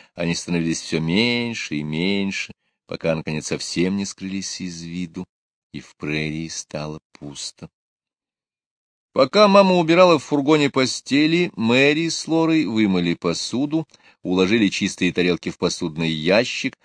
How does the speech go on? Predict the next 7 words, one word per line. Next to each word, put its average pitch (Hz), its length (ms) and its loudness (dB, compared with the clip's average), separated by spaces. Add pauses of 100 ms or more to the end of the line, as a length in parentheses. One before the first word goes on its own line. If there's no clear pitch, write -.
(120)
собрали 95 680 4
оставшийся 85 800 0
хворост, 107 680 -4 (220)
бросили 95 480 4
его 85 180 2
в - 80 -12
костер, 113 640 -2